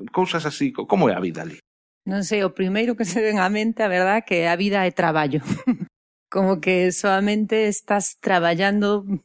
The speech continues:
Speaker 2: vinte e catro horas e que é moi intensa a vida tamén.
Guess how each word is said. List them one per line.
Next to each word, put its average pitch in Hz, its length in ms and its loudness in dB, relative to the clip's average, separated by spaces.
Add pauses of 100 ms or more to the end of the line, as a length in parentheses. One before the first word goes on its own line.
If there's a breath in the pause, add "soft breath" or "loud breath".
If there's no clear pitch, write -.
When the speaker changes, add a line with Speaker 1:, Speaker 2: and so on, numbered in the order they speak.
(120)
Speaker 2:
vinte 175 240 0
e 175 40 0
catro 180 360 0
horas 202 400 0
e 247 160 0
que 156 400 0 (240 loud breath)
é 208 80 -4
moi 208 160 0
intensa 190 560 0
a 156 80 2
vida 160 160 2
tamén. 170 400 -2